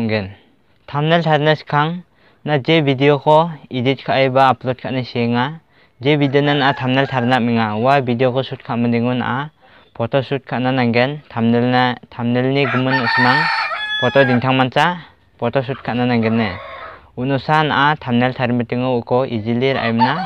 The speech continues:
thumbnail tar na manggen. Already na ang photo shoot ka dongin chumudin alten uko.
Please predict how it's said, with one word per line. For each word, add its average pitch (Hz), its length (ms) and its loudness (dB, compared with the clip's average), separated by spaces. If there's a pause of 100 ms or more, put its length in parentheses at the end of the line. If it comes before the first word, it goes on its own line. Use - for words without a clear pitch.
(160)
thumbnail 117 240 0
tar - 160 2
na 113 160 4
manggen. 101 320 -2 (240)
Already 151 320 0
na 147 160 0
ang 147 80 2
photo 135 400 2
shoot 135 240 -6
ka 120 160 -2
dongin 123 320 0
chumudin 123 400 0
alten 120 480 0
uko. 131 320 -4